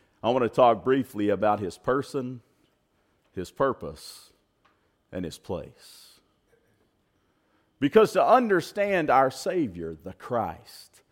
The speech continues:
the Son of the living God, we've got to understand those three things.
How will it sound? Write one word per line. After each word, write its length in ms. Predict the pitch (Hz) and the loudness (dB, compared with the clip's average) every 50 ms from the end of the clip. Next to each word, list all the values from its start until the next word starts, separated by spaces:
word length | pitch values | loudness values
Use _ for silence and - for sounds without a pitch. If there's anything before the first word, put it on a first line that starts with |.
| _ _ _ _ _ _ _ - | _ _ _ _ _ _ _ -14
the 140 | - 90 | -12 -12
Son 560 | 90 - - - - 127 127 135 143 143 139 123 | -12 -12 -12 -8 -2 0 0 0 0 -2 -2 -4
of 120 | 104 92 | -6 -4
the 100 | 95 98 | -4 -4
living 380 | 98 104 110 104 104 101 98 92 | -2 -2 -2 -2 -2 -6 -6 -6
God, 400 | 92 90 80 76 - - - - _ _ _ _ _ _ _ _ _ _ _ _ _ _ _ _ _ _ _ - | -6 -6 -6 -8 -14 -20 -20 -20 _ _ _ _ _ _ _ _ _ _ _ _ _ _ _ _ _ _ _ -4
we've 160 | 123 135 117 | -4 -2 2
got 120 | 127 117 | 2 2
to 60 | 110 | 2
understand 580 | 107 110 110 98 101 - - - 120 113 101 101 | 0 -4 -4 -6 -8 -10 -10 -10 -8 -8 -6 -4
those 220 | 101 101 104 101 | -4 -4 -4 -6
three 240 | - - 110 104 107 | -8 -8 -6 -6 -6
things. 680 | 107 - 123 127 123 101 78 76 69 _ - - - | -8 -8 -10 -10 -10 -12 -14 -16 -20 _ -20 -20 -20